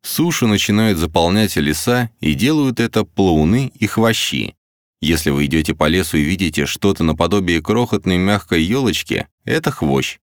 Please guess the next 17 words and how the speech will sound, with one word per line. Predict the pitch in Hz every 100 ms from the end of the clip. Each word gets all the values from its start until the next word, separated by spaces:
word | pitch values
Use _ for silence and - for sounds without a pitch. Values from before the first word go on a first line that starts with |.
| _ _ _
В | - -
ту | 165
же | 175 160
пору | 147 151 151 147
было | 90 82 104 95
их | 80 78
время. | 78 69 67 60 - _
Они | - 73 95
обзаводились | 101 80 85 92 113 104 -
прочной | 98 110 - 92
корой | 82 95 131
и | 98
становились | - 92 92 104 143 120 -
похожи | - - 139 120 110
на | 113
настоящие | 117 - 104 104 82 - 92
деревья. | 90 110 90 65 60 -